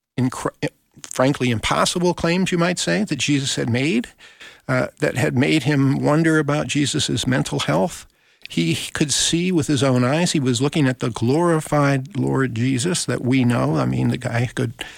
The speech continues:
walk through walls, and, um, he could radiate light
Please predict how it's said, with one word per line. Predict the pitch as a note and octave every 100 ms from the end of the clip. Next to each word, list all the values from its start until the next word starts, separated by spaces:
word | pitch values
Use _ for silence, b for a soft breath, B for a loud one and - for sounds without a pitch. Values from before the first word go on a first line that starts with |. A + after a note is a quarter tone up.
| B B B B
walk | - C3 -
through | C#3
walls, | B2 B2 B2 C3 A#2+
and, | A#2+ B2+
um, | B2+ B2+ - C3+ _ - -
he | C3
could | - A#2 - _ _ _ -
radiate | B2 C#3+ C3 C3 B2 B2 - -
light | A#2 C#3 B2+ -